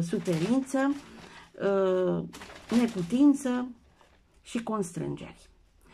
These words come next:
În relații putem ajunge la suferință și constrângeri dacă nu acceptăm transformările și schimbările. Uh, opoziția Lună cu Pluto concentrează tensiunile,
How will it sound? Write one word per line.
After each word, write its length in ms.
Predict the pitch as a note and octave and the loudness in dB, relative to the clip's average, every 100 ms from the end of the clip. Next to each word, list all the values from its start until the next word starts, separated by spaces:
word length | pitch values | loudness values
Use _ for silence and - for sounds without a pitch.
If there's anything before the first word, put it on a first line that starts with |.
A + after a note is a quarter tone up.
| - - - | -20 -20 0
În 180 | C4+ C#4+ | 4 4
relații 520 | A3 A3 C4 - G#3 | 4 0 -2 -2 -4
putem 380 | F#3 F3 A#3 G#3 | -4 0 0 2
ajunge 640 | F3 D#3 G3 G3+ F3+ E3+ | 0 0 -2 -2 0 0
la 260 | D#3 E3 F#3 - - - | 0 -2 -4 -8 -20 -20
suferință 720 | - C4 G#3+ E3 G3 A3+ G3+ F3+ | -4 -2 0 0 2 2 0 -4
și 220 | E3+ F#3 | -4 -6
constrângeri 800 | - E3+ E3+ G3 G#3 F#3 G#3 F#3 | 2 2 2 -2 -4 -4 -4 -2
dacă 300 | F3 E3+ F3 | -4 -2 0
nu 220 | F3 G#3 | 2 0
acceptăm 760 | G#3+ F3 E3+ E3 E3+ G3+ A#3 A3+ - - | -2 -4 -4 -4 -4 0 2 0 -6 -6
transformările 920 | A#3+ A#3+ A3+ F#3+ F3+ G#3 G#3+ G3 G3 | 0 0 0 0 0 0 -4 -2 -2
și 160 | F3 G#3 | -4 -10
schimbările. 800 | - C#4 C4 E3+ - - - - - - - - - - - - | 0 4 4 2 -2 -6 -8 -14 -20 -20 -20 -20 -20 -20 -20 -6
Uh, 400 | - G3 F#3 F3 | 0 2 2 2
opoziția 880 | G3+ A#3 G3+ A#3+ A#3 F#3 E3+ D3+ - - - - | -2 -2 0 0 -2 -4 -2 -4 -10 -18 -20 -4
Lună 500 | F3 G#3+ B3+ D#3 - - - | 0 2 2 2 -2 -12 -8
cu 120 | F3+ | -6
Pluto 580 | F3 A#3 A#3 D#3 E3+ - - - - - - | -2 0 0 -2 -2 -6 -14 -20 -20 -20 -2
concentrează 720 | D4 C4+ A#3+ A#3 A#3 D#4+ C#4+ A#3+ | 2 2 2 0 2 2 2 0
tensiunile, 1000 | A3+ G3+ F3 F#3 F#3 A3+ C#4+ D4 D4+ | 0 -2 -2 -4 0 2 4 4 2